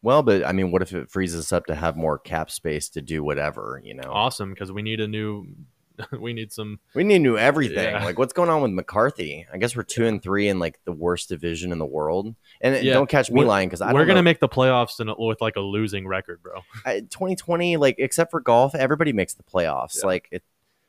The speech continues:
Speaker 1: I don't know. Uh, some of these team sports definitely have an asterisk, and it's just disheartening to see, uh, th-, especially the places with, like, no fans still.
Speaker 2: Mm-hmm.
Speaker 1: It's been cool to see the,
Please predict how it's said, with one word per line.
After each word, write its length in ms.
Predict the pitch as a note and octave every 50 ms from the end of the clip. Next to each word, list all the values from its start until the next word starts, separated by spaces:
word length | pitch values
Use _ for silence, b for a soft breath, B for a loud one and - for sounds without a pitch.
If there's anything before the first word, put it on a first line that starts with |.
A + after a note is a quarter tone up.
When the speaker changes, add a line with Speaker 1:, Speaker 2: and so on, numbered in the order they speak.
| _ _ _ _ -
Speaker 1:
I 140 | - F#3+
don't 180 | D3+ A2+ G2+ F#2
know. 420 | F#2 F#2 F2+ F2 E2+ E2+ F2+ G2+ - _ _ _ _ _ _ _ _ _ _ _
Uh, 120 | A#2 B2 F#2 G2
some 240 | G#2+ - - F#3 F#3
of 140 | G3 F#3+ D#3
these 160 | D#3+ C3 -
team 320 | - - - C3 B2+ B2+ A#2+
sports 420 | - - - A2 G#2+ G2 - -
definitely 400 | - - D3+ D3+ C#3+ C3 B2+ A2+
have 140 | A2 G2+ F#2+
an 100 | F#2+ F#2+
asterisk, 640 | F#2+ G2 G2+ F#2+ - - G#2 F#2+ F#2+ F2+ - -
and 80 | G2+ G2+
it's 100 | F#2+ -
just 220 | - A2 G2 -
disheartening 640 | G#2+ F#2+ - - - A#2+ A#2+ A#2+ A2+ A2+ G#2+ G2+ F#2+
to 80 | F2+ D#2+
see, 500 | - - G#2+ G2+ G2 F#2 F2+ F2 D#2+ - _ _ _ _ _ _ _ _ _ _ _ -
uh, 460 | G2 G2 F#2+ F2+ F2 E2+ D#2+ D#2 C#2+ A#1+ - - _ _ _ _ _ _ _ G2
th-, 140 | G#2 - -
especially 380 | A#2 - - G3 - - D#3+
the 80 | A2+ F#2
places 420 | - A#2 A2 G#2+ - G2+ F#2 E2+
with, 140 | E2 E2+ -
like, 140 | E2 D#2 - _
no 320 | F#2 F#2 F2 F2 E2+ E2+ D#2+
fans 460 | - - G#2 G2+ G2+ G#2 G#2+ A2 -
still. 500 | - - - B2+ B2+ B2+ C3 C#3 C3+ - -
Speaker 2:
Mm-hmm. 220 | A2 F#2 G2 F#2 -
Speaker 1:
It's 140 | B2 A#2 B2+
been 120 | C3 A#2+
cool 180 | - D#3+ F#3 E3+
to 80 | D3+ B2+
see 180 | - - C#3+
the, 400 | B2+ A2+ G#2 F#2+ F2+ F2 E2+ -